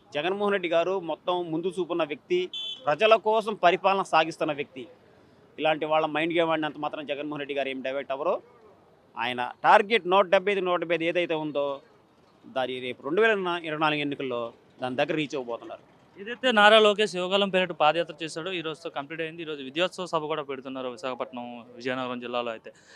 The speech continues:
Speaker 2: అయితే గంటా శ్రీనివాసరావు అంటున్నారు, నారా లోకేష్కి నలభై, నలభై ఐదు ఏళ్ళు పార్టీని శాసించే, పార్టీని నడిపించే అనుభవం వచ్చింది ఈ పాదయాత్ర వల్ల అనేసి అయితే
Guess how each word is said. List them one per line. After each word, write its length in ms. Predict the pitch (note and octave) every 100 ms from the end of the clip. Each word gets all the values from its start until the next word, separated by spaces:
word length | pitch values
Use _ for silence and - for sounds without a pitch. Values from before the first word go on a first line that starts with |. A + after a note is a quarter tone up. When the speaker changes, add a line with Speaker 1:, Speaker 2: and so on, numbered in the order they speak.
| - D3+
Speaker 2:
అయితే 380 | E3 G3 F#3 D3+
గంటా 180 | D#3 G3
శ్రీనివాసరావు 480 | F#3 F3+ F#3 F3+ E3
అంటున్నారు, 300 | D#3 E3 E3+
నారా 280 | C#3+ E3+
లోకేష్కి 480 | E3+ E3 D#3+ D3+ F#3+
నలభై, 340 | F3 D3 D3+ D#3+
నలభై 220 | D3 D3
ఐదు 140 | C#3+
ఏళ్ళు 300 | D3+ F#3+ E3+ - _ -
పార్టీని 540 | D3+ - F3+ E3+ E3 - _ -
శాసించే, 400 | C#3+ E3 D3+ D3+
పార్టీని 400 | C#3+ D3+ F3 D#3+
నడిపించే 400 | D3+ D3+ D3+ C#3+
అనుభవం 340 | C#3 G3 A3
వచ్చింది 320 | F#3 - F3
ఈ 40 | D#3
పాదయాత్ర 500 | D3 D3 E3 D#3+ D#3
వల్ల 180 | D3 D3
అనేసి 240 | D3 C#3+
అయితే 280 | C3+ D3+